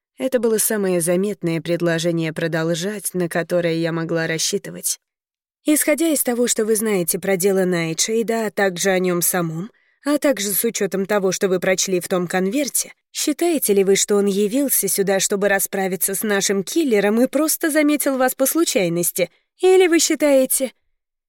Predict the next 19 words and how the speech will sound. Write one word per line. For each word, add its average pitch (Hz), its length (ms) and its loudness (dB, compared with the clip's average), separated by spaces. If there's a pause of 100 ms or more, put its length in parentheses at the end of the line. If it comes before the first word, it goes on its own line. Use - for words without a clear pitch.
(280)
У 226 60 -4
меня 190 340 2
пересохло 180 580 0
во 180 140 0
рту, 214 300 -8
и 196 80 0
я 196 220 0
сглотнула. 185 760 -4 (1400)
"Или 349 240 6
вы 240 120 2
считаете, 208 500 0
что 240 220 2
он 226 160 0
наблюдал 220 480 2
за 185 200 -2
нами 175 280 0
все - 180 0
это 190 240 0
время?" 196 420 -2